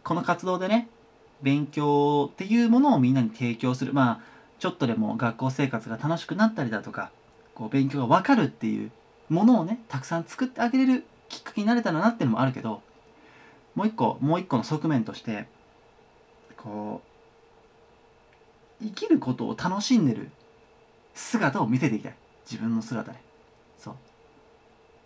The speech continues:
人と違うことやってるから、今。ね。YouTuberはもちろん結構メジャーになってきてるけど、それでも教育っていう分野の人はほとんどいないからさ。ね、学校の先生、塾の先生じゃん。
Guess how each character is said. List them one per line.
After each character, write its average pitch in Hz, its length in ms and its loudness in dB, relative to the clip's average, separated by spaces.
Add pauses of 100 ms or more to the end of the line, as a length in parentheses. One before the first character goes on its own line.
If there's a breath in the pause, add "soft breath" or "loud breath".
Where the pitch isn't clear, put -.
(480)
人 - 160 -6
と 190 100 -8
違 185 240 -6
う 190 60 -2
こ 208 80 -2
と 170 80 -2
や 107 100 0
っ 107 40 -6
て 120 120 -6
る 117 80 -4
か 110 80 -6
ら、 104 180 -8
今。 - 220 -12 (440)
ね。 120 200 -6 (360)
YouTuber 214 420 2
は 226 60 6
も 220 140 4
ち 247 80 -2
ろ 185 120 4
ん 107 220 -2 (200)
結 160 140 -4
構 113 100 0
メ 120 160 2
ジ 139 80 -2
ャ - 20 0
ー - 20 0
に 165 60 -2
な 220 80 4
っ 214 60 -2
て - 80 -8
き - 80 -14
て 208 100 -2
る 135 80 -4
け 107 80 -8
ど、 104 240 -10 (160)
そ - 80 -20
れ 151 60 -6
で 220 60 2
も 185 80 2
教 131 220 -2
育 135 220 -2
っ - 20 -2
て - 200 -8
い 107 120 0
う 107 60 -4
分 123 180 -2
野 110 100 0
の 104 220 -6 (300)
人 - 180 -10
は 101 140 -8
ほ - 140 -14
と 156 100 -8
ん - 20 -10
ど 131 80 -4
い 110 80 -2
な 156 100 -4
い 170 60 -10
か - 80 -12
ら - 80 -14
さ。 - 160 -16 (720 soft breath)
ね、 - 180 -12
学 113 200 -4
校 113 120 -2
の 113 80 2
先 139 180 0
生、 135 160 0
塾 127 200 0
の 107 80 0
先 151 220 -2
生 180 140 0
じ - 60 -4
ゃ - 40 -4
ん。 - 60 -12